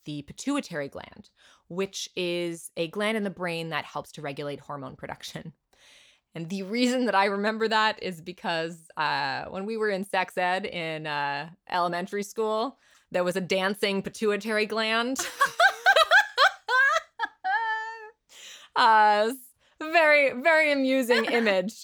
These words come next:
Speaker 1: of this little dancing pituitary gland that makes hormones.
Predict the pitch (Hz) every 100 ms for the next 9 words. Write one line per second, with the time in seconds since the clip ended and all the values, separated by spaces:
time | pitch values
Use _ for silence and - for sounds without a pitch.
0 | - 208 233 233 240 233 214 202 208 220
1 | 226 - 254 262 294 202 196 190 185 185
2 | 320 392 233 190 285 - 494 605 453 311
3 | 247 196 247 -